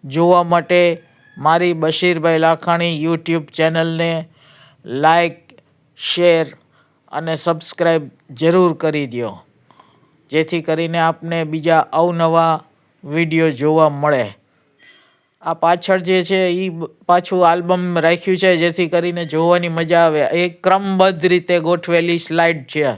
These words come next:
જે આપ જોઈ રહ્યા છો. વારાફરતી, વારાફરતી જે તમે ચ-, જાઓ ને તો આ જે મ્યુઝિયમ છે એ ઉપલા માળે છે. આ હાલ-, હાલનો જ તે મજાર મુબારકનો ફોટો છે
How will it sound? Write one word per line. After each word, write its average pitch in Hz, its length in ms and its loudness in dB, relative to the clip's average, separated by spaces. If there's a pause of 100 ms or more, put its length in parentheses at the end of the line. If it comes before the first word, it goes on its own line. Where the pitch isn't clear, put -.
(2500)
જે 160 180 -2
આપ 175 200 2
જોઈ 180 280 4
રહ્યા 165 300 4
છો. 120 320 -8 (580)
વારાફરતી, 180 600 0
વારાફરતી 175 560 0
જે 170 280 2
તમે 170 320 -4
ચ-, 175 520 2
જાઓ 180 260 0
ને 180 180 -2
તો 170 120 -2
આ 185 300 2
જે 190 280 4
મ્યુઝિયમ 180 500 -2
છે 185 280 2
એ - 20 4
ઉપલા 185 440 2
માળે 175 360 2
છે. 156 260 -2 (1000)
આ 175 500 2
હાલ-, 156 580 -8 (280)
હાલનો 185 480 2
જ 160 140 -10
તે 180 340 2 (280)
મજાર 170 340 0
મુબારકનો 170 680 0
ફોટો 151 380 -4
છે 165 160 -2